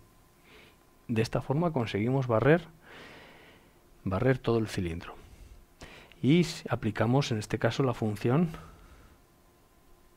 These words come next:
vamos a desarrollar antes aquí la función, instituimos densidad R cuadrado del diferencial de volumen, que hemos dicho que era R, diferencial de R, diferencial de tita,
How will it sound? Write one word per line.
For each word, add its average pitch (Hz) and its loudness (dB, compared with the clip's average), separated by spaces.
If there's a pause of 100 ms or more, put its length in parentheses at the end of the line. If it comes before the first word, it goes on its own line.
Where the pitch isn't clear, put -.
(320)
vamos 98 -6
a 98 -6
desarrollar 95 -8
antes 101 -6
aquí 110 -6
la 104 0
función, 110 -4
instituimos 101 -4 (1800)
densidad 104 -4
R 104 -2
cuadrado 101 -4
del 92 -2
diferencial 98 -6
de 107 -2
volumen, 131 2
que 156 -2
hemos 101 -4
dicho 101 -8
que - -4
era 98 0
R, 151 4 (1300)
diferencial 101 -6
de 104 -2
R, 147 2 (760)
diferencial 101 -6
de 98 -2
tita, 139 0